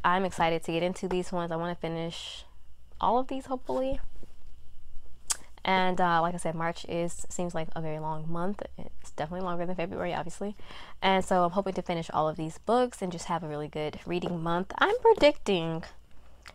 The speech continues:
that I'll at least have two five stars. I'm, because of the way how hyped up Brandon Sanderson is, I'm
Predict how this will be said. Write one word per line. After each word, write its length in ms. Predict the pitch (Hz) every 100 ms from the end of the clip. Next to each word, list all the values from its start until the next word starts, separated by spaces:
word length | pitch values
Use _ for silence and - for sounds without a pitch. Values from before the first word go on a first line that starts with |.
| - -
that 120 | 214
I'll 220 | 220 220 226
at 80 |
least 280 | 202 202 -
have 380 | 180 160 147 151 - - - - - - - - - - -
two 160 | - 165
five 220 | 131 -
stars. 340 | - - 190 -
I'm, 260 | 214 269 269 - - - - - - - - 196
because 280 | 220 240 269
of 100 | 269
the 80 |
way 280 | 233 220 220 -
how 140 | 202
hyped 280 | 202 208 -
up 120 | 190
Brandon 200 | 185 180
Sanderson 400 | - 190 196 202
is, 220 | 202 196 -
I'm 180 | 175